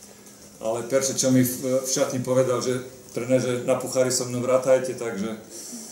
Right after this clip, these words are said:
vidno, že je plný optimizmu a taký, aký bol doteraz, tak, e, taký bude aj ďalej. A, takže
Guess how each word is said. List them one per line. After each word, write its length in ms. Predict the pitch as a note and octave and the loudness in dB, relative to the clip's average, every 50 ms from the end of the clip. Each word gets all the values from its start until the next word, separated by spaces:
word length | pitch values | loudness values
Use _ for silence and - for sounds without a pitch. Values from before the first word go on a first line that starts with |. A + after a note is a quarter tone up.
| - - - - - - - - - - - - - - - - - - - - - - - - - - - - | -18 -18 -20 -20 -20 -20 -20 -18 -20 -20 -20 -20 -20 -20 -20 -20 -20 -20 -20 -20 -20 -20 -20 -20 -18 -16 -12 -4
vidno, 280 | - B2 C3 B2+ B2+ B2+ | 0 0 2 4 4 4
že 120 | B2 B2+ | 4 6
je 260 | B2+ B2 B2 B2 A#2+ A#2+ | 6 6 6 4 0 -2
plný 340 | A#2+ - C#3+ C#3+ C#3+ C#3 | 0 4 6 6 8 8
optimizmu 800 | C3+ C#3 C#3 - E3 D#3 C#3+ C#3+ C#3+ B2+ C3 C#3+ C#3 C3+ C3+ C3+ | 8 6 6 4 4 6 6 6 6 4 4 4 4 6 8 8
a 80 | C3 B2+ B2+ B2+ B2+ - - | 8 8 6 6 4 2 2
taký, 360 | C#3 C3+ C3 - - C#3 C3+ | 2 2 2 2 2 6 6
aký 200 | C3+ C3+ C3+ C3+ | 6 6 4 0
bol 240 | B2 B2+ C3 C3 - | 2 4 4 4 4
doteraz, 560 | C3+ C3+ - C#3 C3 C3+ C3+ C3 C3 - - | 2 2 4 6 6 8 8 8 6 4 0
tak, 280 | B2+ B2 A#2+ - - A#2+ | -2 -4 -4 -6 -8 -8
e, 300 | A#2+ B2 A#2+ A#2+ A#2+ A#2+ - - - - - - - - - - - | -6 -4 -4 -4 -6 -8 -10 -12 -16 -16 -18 -18 -16 -16 -16 -8 -4
taký 240 | B2 A#2+ - - A#2+ | -4 -4 -4 -2 -2
bude 220 | G#2+ B2+ B2 B2+ | 0 4 6 6
aj 100 | B2 A2+ | 6 6
ďalej. 320 | A#2 B2+ B2+ B2+ B2+ B2 A#2+ A#2 | 4 4 6 6 6 4 2 0
A, 100 | A#2 A2+ A2 A2+ - - - - - - - - - - - - - - | 0 0 -2 -2 -4 -12 -16 -20 -20 -20 -20 -20 -20 -18 -18 -18 -14 -10
takže 260 | A#2+ A2 G#2+ B2 C3 | -8 -6 -2 0 2